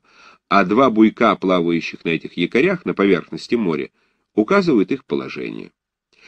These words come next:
Буйки круглые, пробковые, сотня бутылочных пробок, обвернутых сеткой, с красными флажками наверху. Помощник с непостижимой ловкостью и быстротой насаживает приманку на крючки,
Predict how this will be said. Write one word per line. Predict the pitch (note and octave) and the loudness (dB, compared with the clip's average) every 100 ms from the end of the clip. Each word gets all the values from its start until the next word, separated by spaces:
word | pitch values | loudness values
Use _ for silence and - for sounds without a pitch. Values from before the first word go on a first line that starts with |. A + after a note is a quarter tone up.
| - | -14
Буйки | F2 B2 D#3 A3+ | 2 4 4 0
круглые, | A3 B2 A#2 G2 G#2+ A#2+ | -2 4 4 6 2 2
пробковые, | - G2 F#2 - - E2 D#2+ D2+ _ _ _ _ _ _ _ _ | 0 2 2 0 -4 -4 -4 -6 _ _ _ _ _ _ _ _
сотня | - B2 - G2 | 2 2 4 -2
бутылочных | G2 G#2 F#2 - F#2 - | -2 -2 -2 -4 -12 -6
пробок, | C#3 D#3+ F2 - _ - | -2 0 -2 -8 _ -10
обвернутых | F2+ F2+ G2+ E2+ E2 - | -8 0 2 2 -2 -8
сеткой, | - D#2+ C#2 - - - _ _ _ _ - | -4 -4 -4 -8 -16 -16 _ _ _ _ -18
с | - | -2
красными | C3 F#3+ - E3+ D#3+ | 2 2 0 -6 -6
флажками | - D#2 - F#2 A#2 F2 | -6 -8 -6 -6 -4 -6
наверху. | C2 A#1+ - - - _ _ _ _ _ _ _ _ _ _ _ _ _ _ _ - _ | -6 -10 -12 -18 -18 _ _ _ _ _ _ _ _ _ _ _ _ _ _ _ -20 _
Помощник | - C#3+ G#3 F3 F#3 F3 | 0 4 4 4 -2 -4
с | - | -2
непостижимой | D3 E3 D#3+ F3 F3+ G3+ F3+ | -2 -2 -2 0 0 4 4
ловкостью | E3+ E3+ - D3+ - C3 | 6 4 2 -6 -2 2
и | A#2+ | 2
быстротой | B2 - A#2+ A#2 C#3 | 2 0 -2 2 4
насаживает | G#2 G2+ C3+ A2 F#2+ F2 D#2+ | 4 2 0 0 2 2 0
приманку | F2+ F#2+ G#2 D#2 - | -2 0 0 -2 -6
на | D#2 | -6
крючки, | - F2+ F#2+ - G3+ F#3 | -4 -4 -4 -4 -2 -2